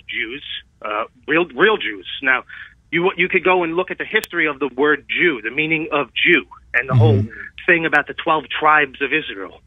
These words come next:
Speaker 1: The twelve
Speaker 2: Okay.
Speaker 1: tribes of Israel are connected to the twelve zo-, the twelve signs of the zodiac,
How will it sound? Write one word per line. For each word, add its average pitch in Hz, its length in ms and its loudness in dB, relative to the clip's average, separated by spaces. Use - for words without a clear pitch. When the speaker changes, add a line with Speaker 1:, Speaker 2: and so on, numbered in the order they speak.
Speaker 1:
The - 60 -12
twelve 180 220 0
Speaker 2:
Okay. 113 80 2
Speaker 1:
tribes 185 260 4
of 160 100 -6
Israel 151 360 -2
are 135 60 -6
connected 151 500 -8
to 147 60 -6
the 123 80 -4
twelve 156 400 0
zo-, 151 280 2
the 117 80 -6
twelve - 320 -2
signs 139 180 4
of 127 80 -14
the 117 80 -6
zodiac, 117 480 -2